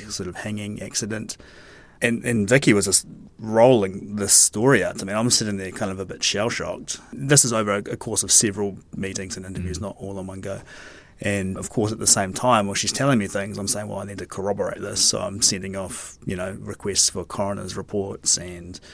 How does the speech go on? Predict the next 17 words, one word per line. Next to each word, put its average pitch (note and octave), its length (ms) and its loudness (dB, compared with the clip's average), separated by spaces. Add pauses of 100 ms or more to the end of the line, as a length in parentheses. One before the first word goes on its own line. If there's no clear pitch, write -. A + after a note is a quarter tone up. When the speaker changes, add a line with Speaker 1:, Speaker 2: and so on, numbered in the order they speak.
(360)
Speaker 1:
various G#2 380 -2
other F#2 140 -8
bits F#2 240 -6
of - 380 -10
what G2+ 160 -2
I'd F2+ 140 -6
call G2 120 -10
primary F#2 560 -6 (120)
documents F#2 500 -6
to G2 100 -10
back F#2+ 260 -6
up - 160 -8 (260)
what G2+ 200 -12
Vicky G2+ 240 -10
was G2 120 -10
telling B2 300 -6
me. G2 180 -10